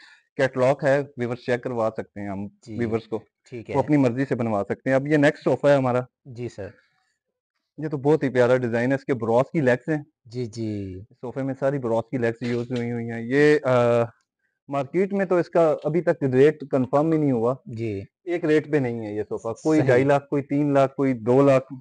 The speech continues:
Speaker 1: सबके अपने अपनी prices हैं।
Speaker 2: सही हो
Speaker 1: ठीक है,
Speaker 2: गया
Speaker 1: क्योंकि
Speaker 2: सर।
Speaker 1: इस पे अच्छी खासी cost आती है और ये काफी मेहनत वाला सोफा है।
Speaker 2: जी, जी।
Speaker 1: फैब्रिक भी बहुत ज्यादा यूज होता है।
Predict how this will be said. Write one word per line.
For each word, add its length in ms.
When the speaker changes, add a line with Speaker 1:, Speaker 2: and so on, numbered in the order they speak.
Speaker 1:
सबके 240
अपने 240
अपनी 200
prices 460
हैं। 80
Speaker 2:
सही 280
हो 100
Speaker 1:
ठीक 60
है, 40
Speaker 2:
गया 100
Speaker 1:
क्योंकि 180
Speaker 2:
सर। 60
Speaker 1:
इस 100
पे 60
अच्छी 220
खासी 260
cost 320
आती 220
है 60
और 120
ये 80
काफी 640
मेहनत 340
वाला 160
सोफा 340
है। 60
Speaker 2:
जी, 260
जी। 60
Speaker 1:
फैब्रिक 320
भी 60
बहुत 220
ज्यादा 220
यूज 240
होता 220
है। 60